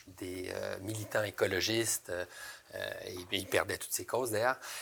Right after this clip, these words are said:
Et, euh, et d'interroger aussi les gens dans la société. Et la, la cause L B G T Q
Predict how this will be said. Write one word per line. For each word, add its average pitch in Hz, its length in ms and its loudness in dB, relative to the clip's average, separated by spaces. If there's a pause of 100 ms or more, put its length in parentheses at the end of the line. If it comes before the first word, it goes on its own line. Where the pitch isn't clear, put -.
(180)
Et, 110 400 2
euh, 98 280 2 (540)
et 110 160 -6 (200)
d'interroger 107 500 2
aussi 147 300 2
les 120 200 4
gens 127 300 8
dans 113 80 6
la 104 100 2
société. - 580 -2
Et 117 260 -2
la, 104 180 -6
la 120 160 6
cause 196 340 4
L 120 140 2
B 117 80 0
G 120 180 2
T 120 200 -4
Q 180 440 -2